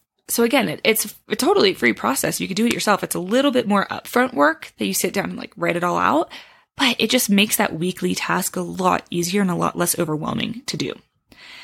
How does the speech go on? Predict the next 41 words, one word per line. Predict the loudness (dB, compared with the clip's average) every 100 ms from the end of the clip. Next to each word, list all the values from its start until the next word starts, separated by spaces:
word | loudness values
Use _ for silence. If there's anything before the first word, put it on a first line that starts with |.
| -6 2
And | 2 2
if | 2
you | 2
want | 2 2
something | 4 4 4
a | 2
little | 0 2
bit | 0 0
more | -2 0 0
guided | 0 2 4 4 2
and | 2 -2 0 -2
less | 0 0 -2
time | -2 -2 0
intensive, | 0 0 0 2 0 -2 -12 -10 2
then | 4 4 0
my | 0 2 2
best | 2 0
recommendation | -2 -2 0 0 0 0 -2
for | 0
you | 4 4 2 2
is | 2 2 0
my | -2
friend | -2 -2 0 0 0
Liz's | 0 2 2 0 -2
email | -2 0 0 0
marketing | -2 -2 -2 -2 -4
membership. | -6 0 0 -2 -8 -18 -16 -16 -4
I | 0 4
mentioned | 2 2 2
her | 4
membership | 6 6 6 4 2
briefly | 0 -2 2 4 4
in | 2 0
last | -2 0
week's | 0 0
episode, | -2 0 0 -2 2
but | 0 0
for | -6 0
those | 2 2
of | 2
you | 4 4 2